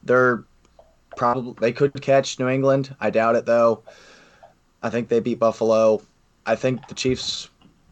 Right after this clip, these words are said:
could get there with no problem, and then I think if Derrick Henry gets rolling, all they gotta do is win one game, and they're in the A F C Championship. And they're probably gonna face a Cincinnati or a Vegas like you talked about. And I think that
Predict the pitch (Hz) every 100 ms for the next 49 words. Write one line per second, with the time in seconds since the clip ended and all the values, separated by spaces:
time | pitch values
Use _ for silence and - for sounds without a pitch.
0 | _ _ _ - 131 117 123 127 123 123
1 | - 135 120 120 120 117 110 117 101 110
2 | 113 110 107 - 139 - - 123 117 120
3 | 127 113 104 - 131 139 113 110 120 123
4 | 117 113 127 101 107 104 104 104 110 101
5 | 101 98 95 90 87 - 90 - - -
6 | _ _ - - - 107 107 98 120 113
7 | 117 110 104 110 107 - - 113 101 107
8 | 104 101 101 82 104 98 92 104 104 101
9 | 92 87 80 - 120 117 - 101 95 -
10 | _ - - - - - 113 107 104 -
11 | 110 - 120 113 - 113 104